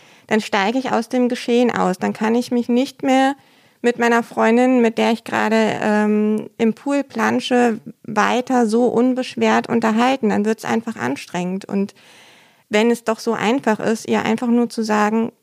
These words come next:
„Bitte jetzt nicht nass spritzen, ähm,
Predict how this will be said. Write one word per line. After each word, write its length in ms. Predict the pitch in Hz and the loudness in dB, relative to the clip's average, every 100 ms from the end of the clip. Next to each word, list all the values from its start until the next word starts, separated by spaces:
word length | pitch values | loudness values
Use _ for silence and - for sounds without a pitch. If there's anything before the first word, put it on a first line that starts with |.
| 247 - | -12 -2
„Bitte 520 | 285 285 285 277 285 _ _ _ _ _ | -2 2 2 2 0 _ _ _ _ _
jetzt 280 | 226 226 - | -2 -2 0
nicht 260 | 254 277 - | 0 0 0
nass 220 | 233 247 | 0 0
spritzen, 840 | - - 233 - 233 233 233 233 - | -4 -4 -6 -6 -4 -2 -2 -4 -4
ähm, 540 | 208 208 214 214 214 | -2 0 -2 -2 -4